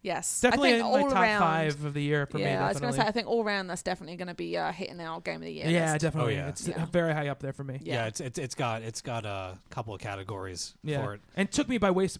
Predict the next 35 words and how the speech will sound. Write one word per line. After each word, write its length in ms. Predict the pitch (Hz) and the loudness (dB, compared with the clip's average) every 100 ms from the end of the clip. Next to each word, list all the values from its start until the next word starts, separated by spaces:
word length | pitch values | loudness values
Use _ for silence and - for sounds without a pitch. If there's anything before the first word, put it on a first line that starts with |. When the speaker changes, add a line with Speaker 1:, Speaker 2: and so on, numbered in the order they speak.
| 160 | 2
Speaker 2:
way 160 | 190 | 2
by 100 | 175 | 2
surprise. 520 | 143 - 127 107 - - _ _ _ _ _ _ 151 | 0 -2 -6 -6 -12 -20 _ _ _ _ _ _ -2
Yeah. 100 | 135 | 4
Speaker 3:
I 80 | 165 | 4
was 120 | 175 | 6
hoping. 380 | 180 139 95 87 - | 4 2 -6 -10 -4
I 80 | 143 | 0
was 140 | 127 | 2
really 260 | 135 147 139 | 4 4 4
hoping 380 | 131 120 117 110 | 2 -2 -2 -2
Speaker 2:
Mm-hmm. 100 | 139 | -4
Speaker 3:
for, 220 | 117 104 | -4 -4
for 160 | 127 | -8
awesome 340 | 113 107 113 101 | -4 -4 -4 -6
things. 400 | 110 101 98 127 | -6 -6 -8 -6
I'd 140 | 120 | -2
only 160 | 131 127 | -2 -2
seen 160 | 127 | -4
screenshots. 840 | 110 - 110 104 - 98 92 - - | -4 -6 -6 -6 -4 -4 -4 -8 -10
Speaker 2:
Mm-hmm. 300 | 180 165 160 | -10 -8 -4
Speaker 3:
I 60 | |
had 240 | 120 117 120 | -4 -4 -4
not 240 | 120 113 | -4 -2
bothered 280 | 123 113 110 | -2 -2 -4
to 60 | 107 | -6
look 200 | 107 101 | -6 -8
at 100 | 104 | -8
one 160 | 107 | -8
trailer. 420 | 98 110 104 104 101 | -8 -6 -4 -4 -6
I 40 | |
was 160 | 101 98 | -10 -14
like, 160 | 101 104 | -16 -12
"Oh, 200 | 98 92 | -12 -10
man, 340 | 98 98 95 | -10 -10 -10